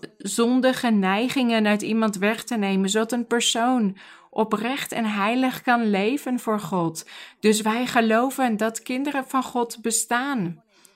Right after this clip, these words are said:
Want dat is de Heer Jezus Christus aan het doen. Hij is zijn volk aan het vormen. En daarom staat hier, "Wie in het vlees geleden heeft, is opgehouden met de zonde."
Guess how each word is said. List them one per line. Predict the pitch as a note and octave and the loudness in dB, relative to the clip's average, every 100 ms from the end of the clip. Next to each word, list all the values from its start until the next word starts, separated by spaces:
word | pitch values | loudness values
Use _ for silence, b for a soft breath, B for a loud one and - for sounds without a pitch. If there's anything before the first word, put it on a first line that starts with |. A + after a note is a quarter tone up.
| b b b b | b b b b
Want | G3+ A#3 A#3+ - _ | 2 2 2 -4 _
dat | E3+ G#3 B3 C4+ - | -4 2 4 2 -2
is | B3+ B3+ | -2 -2
de | B3 | -2
Heer | A#3 A#3 A3+ | 0 2 2
Jezus | A#3 A3+ A3+ A#3+ | 2 0 0 -4
Christus | - C#4 - C#4+ | -4 -6 -4 -2
aan | C4+ B3+ | 0 0
het | A3 | 0
doen. | A3+ G3 | 2 2
Hij | G3+ A3+ | 0 -2
is | C4 - | -2 -2
zijn | C4+ A#3+ | 0 -2
volk | B3 B3+ C#4 | -2 -2 -2
aan | C#4 | -4
het | C4 C4 | -4 -4
vormen. | - A3+ A3 F#3+ F3 C#3+ E3 - _ _ G#3 G3 F#3+ _ G3+ F#3 E3 D#3+ _ _ _ _ _ | -2 0 2 0 0 -2 -4 -10 _ _ _ _ _ _ _ _ _ _ _ _ _ _ _
En | - G#3 | -2 2
daarom | G#3 G#3 A3 G#3+ | 4 2 2 0
staat | - A#3 A3+ A3+ | 0 0 0 0
hier, | A3 G3 | 2 4
"Wie | F#3 G#3+ | 4 2
in | - | 4
het | A3 G#3 | 2 0
vlees | - G#3 A#3 A#3+ | 0 2 2 2
geleden | A3+ G#3 F#3 G#3+ A#3 | 0 2 4 2 2
heeft, | G3+ F#3+ F#3 F#3 | 2 2 0 0
is | A3+ - | -4 -2
opgehouden | C4 C#4 - C#4 B3 A#3 A3+ A3+ | -2 -2 -2 0 2 2 2 0
met | G#3+ G#3 | 0 0
de | A3+ | -2
zonde." | A3 A#3 C4+ B3+ F#3 E3 E3 | 0 -2 -2 0 0 -2 -6